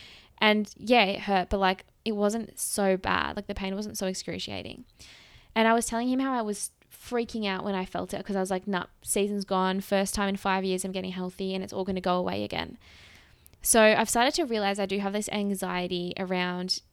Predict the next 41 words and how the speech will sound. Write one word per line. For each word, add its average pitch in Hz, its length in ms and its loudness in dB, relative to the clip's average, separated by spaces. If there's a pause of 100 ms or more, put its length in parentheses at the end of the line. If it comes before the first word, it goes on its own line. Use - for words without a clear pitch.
(560)
that 190 460 0
and, 208 120 -2
like, 185 180 -2
losing, 180 680 -2 (420)
I 247 100 4
don't 339 80 8
wanna 392 160 4
say 320 200 0
losing, 202 720 -2 (960)
you 202 120 -4
know, 180 360 -2
my, 180 520 -2 (420)
or, 233 100 0
like, 233 300 4 (400)
having 220 320 0
that 196 180 0
taken 196 360 -4
away, 180 340 -2
I 202 60 -2
say 190 160 -4
in 185 100 -2
bunny 180 420 -4
ears, 202 160 -10
because 196 440 -6 (680)
obviously 330 380 2
injury 226 300 -2
happen 202 340 -4
and 190 240 -6
happens 208 460 -6
and 208 80 -4
that's 202 180 -4
normal 190 300 -2
and 190 120 -4
it's 190 120 -6
something 202 160 -4
you 196 80 0
just 196 100 -6
have 196 100 -6
to 190 60 -8
deal 185 240 -4
with. - 300 -10